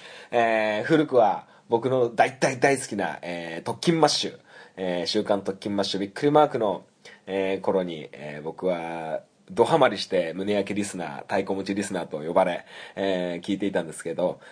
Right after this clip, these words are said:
えー、そんな特訓マッシュを聞いて僕もポッドキャストをやりたくなったんですよ。はい。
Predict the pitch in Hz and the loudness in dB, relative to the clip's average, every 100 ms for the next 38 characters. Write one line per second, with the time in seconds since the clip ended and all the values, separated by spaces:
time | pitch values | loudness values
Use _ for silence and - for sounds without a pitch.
0 | - 101 95 107 147 156 151 139 185 185 | -8 -2 0 2 4 4 4 -2 2 4
1 | 180 156 165 170 202 160 120 - 120 117 | 4 0 0 4 8 8 6 -2 0 2
2 | - 95 107 113 113 98 90 92 110 120 | 2 -2 0 0 2 2 2 2 2 2
3 | 113 101 85 - - - _ _ _ _ | 2 0 -2 -10 -10 -12 _ _ _ _
4 | - 92 80 | -8 -4 -4